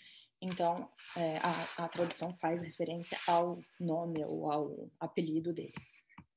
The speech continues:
Então, com base nessas, nesses, nessas versões diferentes do texto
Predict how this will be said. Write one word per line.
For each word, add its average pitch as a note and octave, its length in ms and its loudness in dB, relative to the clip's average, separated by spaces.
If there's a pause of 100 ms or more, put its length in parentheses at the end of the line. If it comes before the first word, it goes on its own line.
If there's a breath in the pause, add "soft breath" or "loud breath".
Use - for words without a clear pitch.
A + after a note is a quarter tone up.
(1500 loud breath)
Então, D4+ 520 10 (240)
com C#4+ 220 10
base C4+ 380 10
nessas, F3+ 640 6
nesses, F3 440 -2
nessas F3 340 0
versões G#3 480 4
diferentes E3+ 540 0
do D#3+ 80 -2
texto D#3 560 0